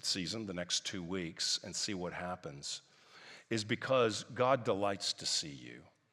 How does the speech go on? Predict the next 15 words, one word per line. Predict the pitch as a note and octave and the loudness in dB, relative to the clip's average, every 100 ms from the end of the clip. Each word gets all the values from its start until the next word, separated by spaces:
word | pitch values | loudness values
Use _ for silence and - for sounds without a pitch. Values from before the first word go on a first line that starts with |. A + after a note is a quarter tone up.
| - | -6
It's | G#2+ - | -2 0
not | B2 A#2 C3+ C3+ - | 2 4 4 2 -4
check | - C3 A#2 - | -2 0 0 0
something | B2 G#2 G2+ | -2 -2 -4
off | F2+ F2 | -4 -4
a | E2+ | -6
box, | F#2 E2 E2 - | 2 2 2 -2
and | G2 | -6
if | E2+ | 0
I | G2+ F#2+ | 4 4
do | G2 | 2
this, | F2 E2+ - | -2 -4 -4
God | F2 D#2 | -2 -2
owes | E2 E2 - | -4 -6 -8
me. | D#2 C#2+ | -10 -14